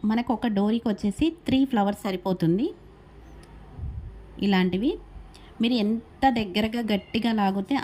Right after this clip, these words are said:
అంత నీట్‌గా ఫ్లవర్ మనకు వస్తుందండి. ఇలా దగ్గరకు అనుకొని గట్టిగా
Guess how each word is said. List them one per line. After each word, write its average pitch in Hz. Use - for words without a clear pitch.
అంత 202
నీట్‌గా 208
ఫ్లవర్ 190
మనకు 180
వస్తుందండి. 180
ఇలా 208
దగ్గరకు 202
అనుకొని 190
గట్టిగా 196